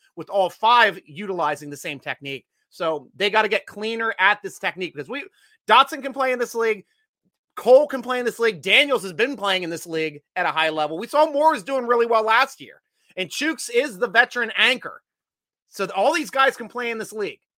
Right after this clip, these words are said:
It's not like we have five scrubs, but they've gotta get better at this technique,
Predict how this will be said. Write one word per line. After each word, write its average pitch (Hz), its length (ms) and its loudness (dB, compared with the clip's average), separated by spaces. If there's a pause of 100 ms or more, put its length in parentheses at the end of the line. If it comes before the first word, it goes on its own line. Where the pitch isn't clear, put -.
(240)
It's - 120 -20
not 240 140 0
like 233 200 -2 (300)
we 220 120 -2
have 233 160 4
five 220 420 4
scrubs, - 760 -4 (180)
but 208 180 0 (440)
they've 180 200 -6 (120)
gotta 220 280 6
get 226 220 -4
better 226 200 0
at 220 120 -4
this 202 140 -14
technique, 196 540 -6